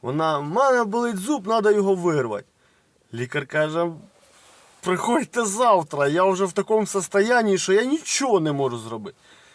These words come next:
Каже: "Вообще. Каже, в мене через десять минут закінчується зміна".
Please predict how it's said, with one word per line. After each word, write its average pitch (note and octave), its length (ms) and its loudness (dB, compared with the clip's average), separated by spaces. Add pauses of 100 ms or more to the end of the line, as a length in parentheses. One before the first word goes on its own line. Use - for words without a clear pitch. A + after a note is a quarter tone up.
(280)
Каже: D3 260 -4
"Вообще. F3 920 0 (600)
Каже, C#3 100 -10
в D3+ 40 -4
мене G3+ 260 2
через G3 420 0 (320)
десять G#3 380 0
минут A#3 320 -2
закінчується G3 800 -2
зміна". D#3 600 -2